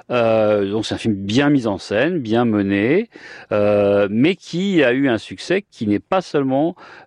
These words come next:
euh, dû à, euh, un film, disons, tout à fait réussi dans sa mise en scène.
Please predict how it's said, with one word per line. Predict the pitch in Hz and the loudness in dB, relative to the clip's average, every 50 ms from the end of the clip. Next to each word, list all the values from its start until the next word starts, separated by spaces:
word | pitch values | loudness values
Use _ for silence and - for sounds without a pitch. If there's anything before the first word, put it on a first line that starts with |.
| - | -4
euh, | 110 110 107 104 104 101 101 101 101 101 98 98 101 | 0 2 2 2 2 2 2 2 2 2 0 0 -2
dû | 101 104 117 131 156 180 202 208 190 143 | -2 -2 -2 0 0 2 2 2 2 2
à, | 107 107 117 135 147 147 117 98 | 2 2 2 2 2 2 2 2
euh, | 98 92 87 - - - - _ - | 2 0 -2 -4 -8 -18 -20 _ -8
un | 98 92 90 | -8 -8 -8
film, | - - - 107 123 131 127 | -8 -8 -4 -2 0 0 0
disons, | 104 92 92 90 98 110 117 120 117 101 95 95 - - 117 117 - _ _ _ _ | -2 -4 -4 -4 -2 -2 -2 -2 -2 -2 -4 -6 -8 -12 -16 -20 -20 _ _ _ _
tout | - - 127 - | -10 -6 -4 -2
à | 113 98 | -4 -2
fait | - - 113 | -2 -4 -2
réussi | 98 98 98 95 - - 151 | -2 -2 -4 -6 -6 -6 -4
dans | 135 123 | -4 -4
sa | 113 - 104 | -4 -4 -4
mise | 110 117 110 113 | -2 -2 -2 -4
en | 113 | -6
scène. | 110 - - 107 107 110 | -6 -8 -8 -8 -8 -10